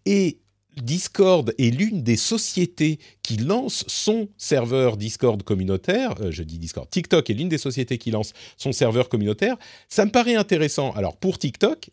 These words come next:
qui essaye de faire un petit peu de, bah, de communautaire justement, et puis peut-être de se rapprocher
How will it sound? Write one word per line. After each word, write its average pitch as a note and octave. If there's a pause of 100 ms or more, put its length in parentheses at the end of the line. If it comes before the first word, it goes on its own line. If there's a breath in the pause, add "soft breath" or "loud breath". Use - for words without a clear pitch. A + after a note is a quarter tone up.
qui A#2+
essaye A2+
de G#2
faire G2+
un G2
petit G2
peu A#2+
de, G#2+
bah, E2
de E2+
communautaire G#2
justement, D3
et C3
puis A2
peut-être G#2+
de F#2
se F#2
rapprocher B2+